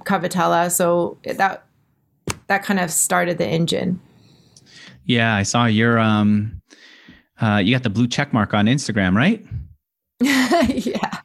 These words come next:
Speaker 1: I, I think that I got that after I, uh, Vogue covered me for being, like, designer of the year in Singapore.
Speaker 2: How do you,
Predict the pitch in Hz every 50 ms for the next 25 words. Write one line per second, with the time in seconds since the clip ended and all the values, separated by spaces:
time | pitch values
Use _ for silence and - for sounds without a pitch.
0 | _ _ _ _ _ _ _ _ _ _ _ - - - 254 240 - - 415 -
1 | - - - - 220 214 - - - - - - - 370 214 - 220 233 233 269
2 | 277 262 262 247 240 - - - - 220 214 208 233 240 240 240 226 220 208 190
3 | 196 208 202 - 208 196 185 180 170 165 165 165 185 175 165 165 180 180 - -
4 | - - _ _ _ _ _ _ - 185 165 202 202 214 202 208 - 196 185 165
5 | 190 185 165 180 185 180 180 180 170 180 175 156 180 175 170 175 175 170 170 160
6 | - 190 170 143 175 165 165 170 170 170 165 160 - 165 160 160 165 170 165 165
7 | 160 160 160 - _ - 175 165 - - 185 165 165 151 - - 65 64 - -
8 | - - - - - - - - - - - - _ _ _ _ _ _ _ _
9 | - - - - 240 262 269 254 226 175